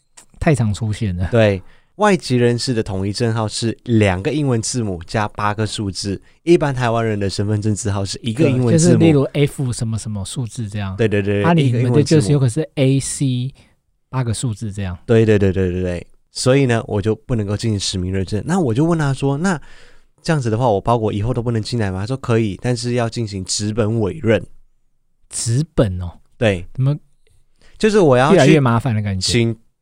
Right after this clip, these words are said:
Speaker 2: 我要打过去给当地那一边啊，请当地那一边的快-，去跟快递公司讲说要进行纸本委任啊，要怎样怎样，巴拉巴拉一大堆的程序。
Speaker 1: 你说外国的快递公司吗？
Speaker 2: 所有外国要进来寄给我的包裹都要这么做。
Speaker 1: 步骤变得更繁琐就对了。
Speaker 2: 对，一切的这一切啊，都要，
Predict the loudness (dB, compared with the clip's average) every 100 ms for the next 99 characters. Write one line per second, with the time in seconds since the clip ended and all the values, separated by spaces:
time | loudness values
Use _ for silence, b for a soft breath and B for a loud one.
0 | -2 0 0 0 0 2 2 2 0 0
1 | 0 0 0 0 0 0 0 0 0 -2
2 | -2 -4 -2 -2 -2 -4 -4 -4 -4 -4
3 | -4 -16 _ -10 -8 -8 -4 -4 -2 -4
4 | -4 -4 -4 -2 -4 -4 -4 -4 -4 -4
5 | -2 -2 -2 -2 0 -2 -4 -4 -4 -6
6 | -4 -4 -4 -4 -4 -4 -4 -6 -4 2
7 | 4 4 4 2 0 -2 -2 -2 -2 -2
8 | -2 -2 -2 -4 -4 -4 -8 -2 2 4
9 | 4 4 2 2 2 2 0 -2 -2 -4
10 | -2 -2 -2 -2 -4 -4 -6 -2 0 0
11 | -2 -4 -4 -6 -8 -12 -18 -20 -12 0
12 | 2 4 4 4 2 2 0 2 -2 -2
13 | -2 -4 -4 -4 -6 -8 -2 0 0 0
14 | 0 0 -2 2 4 2 2 0 0 -2
15 | -2 0 2 2 2 0